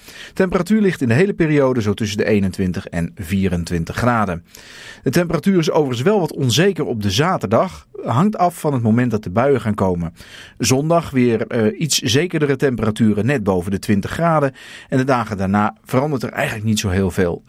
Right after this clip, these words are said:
Wel een redelijke onzekerheid, want in de loop van het weekende komen restanten van orkaan Bertha op onze weerkaarten. En die maken het voor de weercomputer moeilijk om een goede verwachting te berekenen. Ik ben Marco Verhoef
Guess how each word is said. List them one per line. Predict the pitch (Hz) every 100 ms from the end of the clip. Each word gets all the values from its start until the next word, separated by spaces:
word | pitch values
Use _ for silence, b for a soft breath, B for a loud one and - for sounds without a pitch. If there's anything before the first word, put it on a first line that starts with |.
| 101
Wel | 127 202
een | 135 110
redelijke | 156 196 143 117
onzekerheid, | 98 92 120 127 113 117 113 B B B
want | 113
in | 104
de | 95
loop | 135 175
van | 160
het | 131
weekende | 123 123 113 110 98
komen | 104 95 92
restanten | 87 - 202 208 135
van | 131 -
orkaan | 120 107 110 98
Bertha | 98 156 131 117
op | 143 110
onze | 131 110
weerkaarten. | 110 107 107 101 101 127 165 B B B
En | B 104
die | 117 196 - _
maken | 120 127 151 113
het | 107
voor | -
de | 95
weercomputer | 104 113 110 104 110 104 101
moeilijk | - 95 117 208 170 - -
om | 101
een | 95 90
goede | - 127 104
verwachting | 90 90 82 - 80
te | 87
berekenen. | 87 82 73 73 60 - B B B B
Ik | -
ben | 90
Marco | 95 165 196
Verhoef | 180 190 233 -